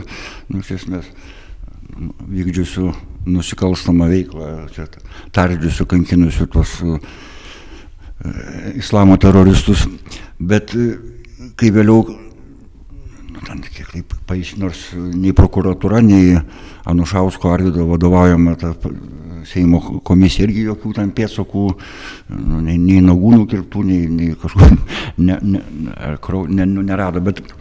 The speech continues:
šiaip vėliau pasirodė, nežinau, kiek jinai pagrįsta ta versija, kad tai, e, galėjęs būti, e, agentūros, e, kaip atramos punktas Baltijos valstybėse.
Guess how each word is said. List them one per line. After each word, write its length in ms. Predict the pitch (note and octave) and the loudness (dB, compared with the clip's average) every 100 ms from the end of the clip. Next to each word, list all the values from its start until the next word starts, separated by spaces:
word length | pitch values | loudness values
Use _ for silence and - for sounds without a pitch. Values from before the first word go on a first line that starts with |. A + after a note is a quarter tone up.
| - - | -12 -12
šiaip 420 | - - A2 - | -2 2 2 4
vėliau 480 | - G#2 G#2 G#2 G2+ | 4 6 6 6 6
pasirodė, 580 | G#2 - A2 F#2 E2+ F#2 G2 G2 - - - F2 - - - - | 6 6 4 4 4 4 4 2 -2 -20 -18 -16 -14 -14 -16 -14
nežinau, 440 | E2+ E2+ D#2+ F#2 F#2+ | -10 -8 2 6 8
kiek 200 | E2 F2 | 6 -2
jinai 160 | E2+ | -2
pagrįsta 400 | F2 F2 D#2 - | -4 -6 -8 -4
ta 100 | A2 | 0
versija, 300 | F#2+ F2+ G2+ | 0 0 0
kad 160 | G2 - | -2 4
tai, 140 | G2 | 6
e, 720 | F#2+ - - - - - G2 F2+ D#2+ - - - - - - - - - - | 6 2 -8 -18 -18 -16 -14 -16 -18 -20 -20 -20 -20 -20 -20 -16 -16 -16 -4
galėjęs 600 | - F#2+ F2+ F#2+ F2 F2+ | -2 2 4 6 6 2
būti, 400 | F2+ F2+ E2+ F#2+ | 0 -2 -4 -4
e, 800 | G2 F#2+ - - - - - - A#2+ - A#2+ - - - - - F#2+ F#2 - - - | -4 -6 -12 -20 -20 -20 -20 -20 -20 -18 -18 -16 -18 -18 -18 -16 -16 -16 -14 -16 -12
agentūros, 800 | F#2 F2+ G2 F#2+ G2 F#2 F#2 F#2 - | -6 2 6 8 8 6 4 0 -8
e, 180 | G#2+ G2+ G2 F#2+ - - - - - | -10 -8 -10 -14 -18 -20 -20 -20 -20
kaip 300 | - - - - | -20 -20 -20 -10
atramos 560 | - - G2+ F#2+ F#2 E2+ | -6 0 6 8 10 8
punktas 440 | - F2+ F2 F#2 | 8 6 4 0
Baltijos 400 | E2 E2+ D#2+ F#2+ | 0 -2 -2 -4
valstybėse. 640 | A2 - E3 F#2 D#2+ D#2+ | -6 -2 0 0 -2 -6